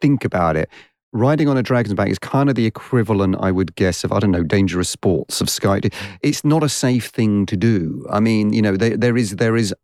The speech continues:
worry in House Targaryen at various points in its history where,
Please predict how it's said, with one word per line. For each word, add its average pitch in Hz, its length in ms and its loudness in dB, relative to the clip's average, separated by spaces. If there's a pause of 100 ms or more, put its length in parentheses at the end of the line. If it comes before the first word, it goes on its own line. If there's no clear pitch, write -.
(320)
worry 101 500 0 (100)
in 90 220 2
House 87 340 -4
Targaryen 90 800 0 (200)
at 95 120 -4
various 123 300 0
points - 280 -4
in 92 80 0
its 98 140 -4
history 92 400 -4
where, 92 260 0